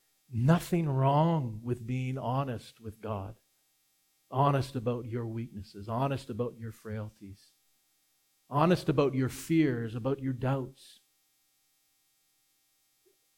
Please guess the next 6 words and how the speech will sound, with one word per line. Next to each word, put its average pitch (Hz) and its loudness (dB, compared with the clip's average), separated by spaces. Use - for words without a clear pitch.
The 127 4
Almighty 156 6
Creator 139 0
of 120 -6
the 127 -2
universe 131 -4